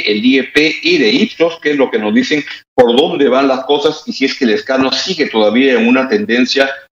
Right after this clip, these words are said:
alcista o no. ¿Y qué pasa con los otros que también están en una tendencia hacia arriba? Por ejemplo,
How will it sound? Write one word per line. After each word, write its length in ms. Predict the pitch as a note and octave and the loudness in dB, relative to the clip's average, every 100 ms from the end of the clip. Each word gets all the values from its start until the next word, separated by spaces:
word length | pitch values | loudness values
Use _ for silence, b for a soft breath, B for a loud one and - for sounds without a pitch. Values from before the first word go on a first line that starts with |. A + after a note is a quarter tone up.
| - | -2
alcista 800 | G2 - C#3 C#3 - F3 - - _ | 0 0 -2 -2 -2 -4 -4 -14 _
o 160 | D#3 F3 | 2 4
no. 480 | G#3+ - - - - | 2 0 -8 -16 -18
¿Y 120 | B3+ | -4
qué 100 | - | 0
pasa 320 | - B3 B3 | 0 -2 -2
con 140 | A#3 | 0
los 160 | A3+ - | 0 0
otros 340 | B3 C#4+ C#4 - | 0 0 -4 -4
que 100 | - | -2
también 280 | A2 D3 | 0 0
están 220 | D3+ D3 C#3+ | 0 -2 -2
en 100 | C3 | 0
una 160 | C3+ | 0
tendencia 600 | B2+ A#2 C3 C3+ - C3+ - | 0 2 2 0 -2 -4 -2
hacia 380 | A#2+ B2 C3+ B2 | -4 -2 0 0
arriba? 520 | A2+ A#2+ G3+ B2 F#2+ | 0 0 0 0 0
Por 140 | G#2+ G#2+ | 0 0
ejemplo, 460 | C3+ C3+ D#3 D#3+ | -2 -2 -2 -4